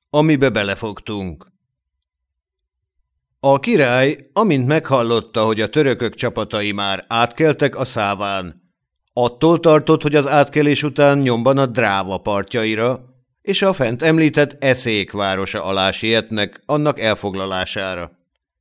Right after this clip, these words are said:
Eltökélte tehát, hogy azt a helyet erősségül megtartja. Rábízta ezt a dolgot a Palatinus grófra, aki ekkor nem messze a Drávától,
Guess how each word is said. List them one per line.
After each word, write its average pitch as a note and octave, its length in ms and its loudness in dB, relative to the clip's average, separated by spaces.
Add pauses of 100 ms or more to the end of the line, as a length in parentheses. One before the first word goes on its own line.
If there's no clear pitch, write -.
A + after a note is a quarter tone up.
(720)
Eltökélte A2 680 0
tehát, G2+ 500 -2
hogy B2 240 -4 (100)
azt D3+ 300 0
a G#2 60 -2
helyet A#2+ 500 2
erősségül B2+ 880 -2
megtartja. F#2+ 800 -6 (400)
Rábízta A#2 680 0
ezt D3+ 200 0
a D#3 60 4
dolgot D#3 360 2
a D3+ 80 2
Palatinus G2+ 680 -2
grófra, G2 680 -8 (220)
aki G3+ 300 -2
ekkor D#3 640 2
nem A#2 200 -2
messze G#2+ 340 -2
a G2 80 -4
Drávától, B2 840 2